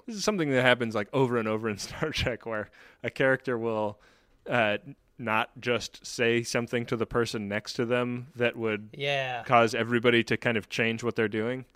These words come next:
Speaker 2: Another thing, like, about her and how she acted that I thought was weird was, like, we have a bunch of examples of this. So Riker in the very first episode is able to watch an entire episode of Star Trek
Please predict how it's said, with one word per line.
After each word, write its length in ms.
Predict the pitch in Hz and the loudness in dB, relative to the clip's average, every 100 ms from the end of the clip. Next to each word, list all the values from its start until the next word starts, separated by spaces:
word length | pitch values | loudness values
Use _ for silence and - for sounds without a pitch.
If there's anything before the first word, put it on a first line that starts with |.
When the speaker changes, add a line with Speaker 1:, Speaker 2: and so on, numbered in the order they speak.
| _ _ - _ - | _ _ -20 _ -2
Speaker 2:
Another 280 | 170 277 277 | 2 2 2
thing, 380 | 196 170 151 - | 0 -2 -4 -4
like, 260 | 160 151 - _ _ _ _ _ - | -4 -4 -6 _ _ _ _ _ -8
about 460 | 156 160 156 - | -2 2 2 2
her 340 | - 156 156 160 | -4 0 0 0
and 220 | 151 147 | -2 -6
how 460 | 147 147 147 143 - | -2 2 2 0 -4
she 240 | - 151 | -6 -2
acted 380 | 143 139 147 139 | -2 -2 -6 -8
that 100 | 143 | -6
I 60 | 139 | -4
thought 260 | - 147 | -2 -2
was 160 | 143 131 | -4 -6
weird 260 | 143 143 135 | -4 -4 -4
was, 220 | 139 - | -8 -4
like, 220 | 139 - _ _ _ _ _ | -6 -6 _ _ _ _ _
we 100 | 190 | -2
have 80 | 208 | -2
a 80 | |
bunch 440 | - 165 160 151 - | -4 -4 -4 -4 -8
of 200 | 156 135 | -8 -6
examples 540 | 135 139 135 135 123 | -6 -6 -8 -8 -12
of 120 | 127 123 | -14 -10
this. 440 | 120 110 - - _ - | -10 -10 -16 -20 _ -2
So 280 | 185 175 | 4 4
Riker 400 | 160 170 208 185 | 6 4 4 2
in 100 | 156 151 | -2 -2
the 40 | |
very 200 | 143 160 | 0 -2
first 260 | - 170 - | -2 -6 -2
episode 560 | 151 139 - 131 127 - | -2 -4 -6 -6 -6 -6
is 120 | 135 | -4
able 260 | 151 147 147 | -2 -2 -4
to 200 | - 143 | -4 -4
watch 560 | 139 135 127 - - - | -2 -2 -4 -10 -16 -8
an 120 | 151 | -6
entire 420 | 143 131 143 143 143 | -4 -2 -2 0 0
episode 400 | 139 143 147 139 | -2 -6 -6 -6
of 100 | - | -6
Star 240 | 147 135 | -4 -4
Trek 420 | - 127 117 - | -6 -10 -10 -14